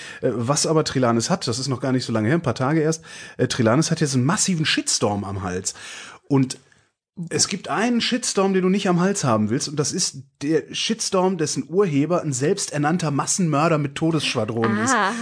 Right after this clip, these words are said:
Speaker 1: Weißt, genau. <laughs> Das ist so, ne, genau. Also der hat jetzt, der hat jetzt irgendwie Dutertes Schergen irgendwie am Hals. Das heißt, wir haben für die Wochendämmerung auch in Zukunft einen neuen Namen, den wir unter Beobachtung nehmen können. Nämlich, äh, ich hab's gerade gesagt, Antonio Trillanes. Mal gucken, wie lange der Typ überlebt.
Speaker 2: Ich hab da mal eine ganz generelle Frage.
Speaker 1: Ja.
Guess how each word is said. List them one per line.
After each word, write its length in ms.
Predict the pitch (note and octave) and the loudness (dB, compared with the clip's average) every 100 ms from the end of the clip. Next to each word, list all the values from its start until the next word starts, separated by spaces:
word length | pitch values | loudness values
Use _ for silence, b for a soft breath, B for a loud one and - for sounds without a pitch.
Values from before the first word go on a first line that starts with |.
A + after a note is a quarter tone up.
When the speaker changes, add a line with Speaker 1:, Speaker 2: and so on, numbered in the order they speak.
| G#3 | -2
Speaker 1:
Weißt, 360 | A#2+ D#3 - E3 | 0 0 -2 -2
genau. 260 | F#3+ C#3+ - | 0 0 -2
<laughs> 40 | B G3 - - - D#4 B B B B | B -6 -2 0 0 -2 B B B B
Das 140 | E3+ | 0
ist 140 | G3 G3 | 2 2
so, 180 | G3+ - B - | 0 -2 B 0
ne, 180 | A3 | 0
genau. 240 | C#4+ G3 G#2+ | 2 -2 0
Also 180 | C#3+ D3 | -2 0
der 120 | D#3+ | -2
hat 100 | F#3 | 0
jetzt, 320 | F#3 F3+ - | -2 -4 0
der 80 | D#3 | 0
hat 80 | F#3 | 0
jetzt 120 | - | 0
irgendwie 240 | E3+ E3 | 0 2
Dutertes 540 | D3 C#3 D3+ E3+ E3+ - | 0 -2 0 0 0 0
Schergen 600 | - D3 E3 F3 C3 A#2+ | 0 0 2 2 0 0
irgendwie 260 | G#2+ A2+ | 0 0
am 160 | G#2+ A2 | 0 0
Hals. 220 | G#2+ G#2 | -2 -2
Das 160 | - A2+ | -2 -2
heißt, 240 | D#3+ - | -2 0
wir 160 | C3 B2 | -2 0
haben 400 | D3+ G3 A3+ A3 | 0 2 2 0
für 160 | - | 0
die 100 | E3 | 0
Wochendämmerung 640 | C#3 D#3 D#3 D#3 C#3+ C#3 C3 | 2 2 2 0 0 0 -2
auch 240 | C#3+ E3+ | -2 -2
in 80 | E3 | -4
Zukunft 400 | - C3+ C#3 C3+ B B B | -2 -2 -2 -2 B B B
einen 380 | - A#2 A2 G#2 - | -2 0 2 -2 0
neuen 320 | B2 B3 A#3+ | 0 2 2
Namen, 200 | A3+ A3+ | 2 2
den 120 | C3 | 2
wir 80 | A2+ | 0
unter 160 | A2 A#2 | -2 -2
Beobachtung 440 | A#2 G#2+ G#2 A2 | 0 -2 0 0
nehmen 220 | G#2 G2+ | 2 0
können. 240 | G#2 A#2+ F3+ B B | 0 -2 -2 B B
Nämlich, 460 | - B2 G#3+ A#3 - | 0 2 2 0 0
äh, 140 | D3+ | 0
ich 140 | A2 A#2 | 0 -2
hab's 120 | - | -4
gerade 140 | A2 | -4
gesagt, 300 | F#2+ D3+ - | -2 -2 -2
Antonio 480 | B2 B2 - G3+ G3+ | -4 -4 0 2 2
Trillanes. 560 | E3+ F3 F3 E3+ G#2 - | 0 2 4 4 2 -2
Mal 80 | C3 | -2
gucken, 200 | A3 F#3 | 0 0
wie 60 | |
lange 140 | F3+ F#3 | 2 2
der 120 | E3+ | 2
Typ 200 | F#3+ F3 | -2 0
überlebt. 460 | F3+ F3+ C#3 F#2+ - | 0 2 0 -4 -10
Speaker 2:
Ich 160 | F3+ | -4
hab 100 | G3 | 0
da 100 | - | 2
mal 100 | C4 | 2
eine 120 | A3 | 2
ganz 300 | F#3 G3 B3+ | 2 0 0
generelle 460 | - A3 A3 E3+ F#3 | 0 0 2 2 0
Frage. 340 | - - C#3 C#3 | -2 -10 0 0
Speaker 1:
Ja. 140 | G#2 | 0